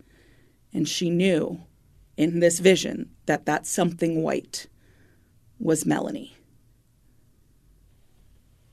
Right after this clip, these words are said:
She didn't know the name of this location.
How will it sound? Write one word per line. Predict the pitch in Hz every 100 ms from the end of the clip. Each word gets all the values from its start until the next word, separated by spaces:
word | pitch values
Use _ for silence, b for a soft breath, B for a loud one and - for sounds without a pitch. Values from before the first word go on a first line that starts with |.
| _ _ _ _
She | - - 208
didn't | 233 262 -
know | 214 214 214 214 214 220 - _ _ - _ _ _ _ -
the | 196
name | 214 170 165 202 254 277 294 - -
of | 226 220
this | 254 254
location. | 254 240 233 214 220 302 302 339